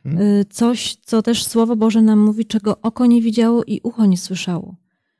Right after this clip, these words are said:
Speaker 2: Coś, czego po prostu my swoim teraz umysłem nie jesteśmy w stanie sobie wyobrazić, że nie będzie płaczu, nie będzie łez, nie będzie bólu, cierpienia. To właściwie nas cały czas otacza teraz i tęsknimy za czymś lepszym,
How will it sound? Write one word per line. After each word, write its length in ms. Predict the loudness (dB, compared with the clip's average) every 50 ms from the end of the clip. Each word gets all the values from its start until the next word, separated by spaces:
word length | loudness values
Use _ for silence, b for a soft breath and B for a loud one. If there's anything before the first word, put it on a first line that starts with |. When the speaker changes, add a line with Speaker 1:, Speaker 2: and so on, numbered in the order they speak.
| _ _ _ _ _
Speaker 2:
Coś, 260 | -4 -4 -2 -2 -2
czego 340 | -2 -4 -4 -2 -2 -2 -2
po 100 | -4 -4
prostu 300 | -6 -6 -4 0 2 4
my 160 | 4 4 4
swoim 400 | 2 0 -4 -2 0 2 2 2
teraz 300 | 0 0 -2 -2 0 2
umysłem 320 | 2 2 2 2 2 2 2
nie 60 | 2
jesteśmy 340 | 2 0 -2 -4 -2 -2 -2
w 60 | -2
stanie 320 | -2 -2 0 2 2 2 0
sobie 240 | 0 -2 -2 -2
wyobrazić, 540 | 0 0 0 0 0 0 0 0 0 -2 -4
że 140 | -2 0 2
nie 100 | 2 2
będzie 280 | 2 2 0 0 -2 -6
płaczu, 500 | _ _ -6 -4 -4 -4 -4 -4 -2 0
nie 100 | 0 2
będzie 300 | 2 2 2 2 0 0
łez, 380 | 0 0 0 0 -2 -2 0
nie 120 | -2 0 0
będzie 280 | 2 0 2 0 0
bólu, 360 | -2 0 0 2 2 2 0
cierpienia. 720 | -2 -2 -4 -4 -4 _ -2 0 2 2 2 2 0 -2 -4 -8 _ _ _ _ _ -12
To 100 | -8 -4
właściwie 380 | -4 -4 -4 -6 -6 -2 0
nas 260 | 0 0 -2 -4 -6
cały 260 | _ -8 -6 -6 -4 -4
czas 220 | -4 -6 -6 -6
otacza 400 | -8 -8 -8 -8 -8 -4 -6 -6
teraz 420 | -6 -6 -10 -8 -10 -12 -10 -4
i 160 | -2 -2 -2 -2 b b b b b b b b b b b b _ -2
tęsknimy 540 | 2 2 2 2 2 0 2 2 4 2
za 120 | 2 0 -2
czymś 420 | 0 0 0 0 0 -2 -8 -12 -14 _ _ _ -8 -2
lepszym, 580 | 0 0 0 -2 -4 -6 -2 -2 0 0 -2